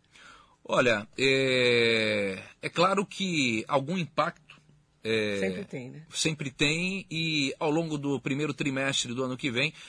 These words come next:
Speaker 1: ainda a gente vai sentir esse efeito do, do coronavírus, do covid, né? Mas eu sou bastante otimista, Marilê. É, eu enxergo um, um, um, um, um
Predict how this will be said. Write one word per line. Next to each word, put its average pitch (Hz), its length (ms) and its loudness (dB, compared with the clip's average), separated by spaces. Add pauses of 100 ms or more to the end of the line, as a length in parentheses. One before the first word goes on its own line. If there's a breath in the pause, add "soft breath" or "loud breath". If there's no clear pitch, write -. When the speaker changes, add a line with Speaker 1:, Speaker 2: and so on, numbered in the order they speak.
(160 loud breath)
Speaker 1:
ainda 156 480 2 (300)
a 117 160 -2
gente 131 220 -4
vai 139 140 0
sentir - 580 0
esse 135 200 0
efeito 127 600 -4 (320 loud breath)
do, 117 440 0
do 110 180 -6
coronavírus, 117 720 -4
do 127 80 -8
covid, 101 480 -4
né? 107 160 -4 (360 loud breath)
Mas 165 580 2
eu 175 180 0
sou 185 200 0
bastante 180 420 -2
otimista, 135 540 -2
Marilê. 107 400 -2 (400 loud breath)
É, 113 800 2
eu 147 140 0
enxergo 156 560 2
um, 147 360 -4
um, 131 240 -6
um, - 0 -
um, 113 560 -6
um 104 420 -8